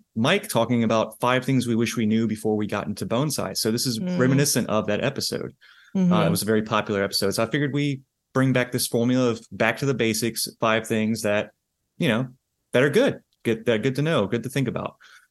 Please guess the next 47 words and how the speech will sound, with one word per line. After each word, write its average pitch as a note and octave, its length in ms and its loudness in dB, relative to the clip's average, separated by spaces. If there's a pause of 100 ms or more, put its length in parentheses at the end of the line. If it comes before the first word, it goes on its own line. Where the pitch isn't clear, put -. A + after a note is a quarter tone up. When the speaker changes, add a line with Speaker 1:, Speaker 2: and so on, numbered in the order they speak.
(160)
Speaker 1:
Uh, A#2 180 4
before B2 280 2
we E3+ 80 4
get G3+ 40 2
Speaker 2:
Five, G#3+ 140 4
Speaker 1:
s- - 140 -2
Speaker 2:
five G#3 280 2
little G#3 320 4
things F#3+ 500 0
for D#3+ 180 -2
bonsai F3 400 0
people, D#3+ 580 -2
you E3 120 2
might D#3+ 160 2
Speaker 1:
Fi-, - 60 0
Speaker 2:
say. F3 360 -2 (180)
Speaker 1:
five A#2 300 2
little B2 400 -2 (760)
Speaker 2:
Five F#3+ 140 0
Speaker 1:
are E3+ 40 0
Speaker 2:
little F#3+ 180 2
Speaker 1:
like - 80 -6
Speaker 2:
things. F#3 460 -6 (300)
Speaker 1:
There A#2 140 2
you - 160 -6
go. - 200 -4 (500)
Uh, B2+ 360 6
I B2+ 120 4
think, F3 340 2 (320)
I A2+ 80 -2
think, D3+ 180 -2
uh, C3 240 4
I B2+ 120 4
had C#3+ 280 2
a A2+ 120 2
couple B2+ 320 0
of, F#2+ 240 -2
uh, F#2+ 380 0 (480)
little C3 280 2
things A#2+ 640 0
like G#2+ 160 0
quotes A2+ 360 0
and G#2+ 80 0
references A#2+ 480 -2
to C3 80 -2
make, C3 280 -2
but A2 280 -2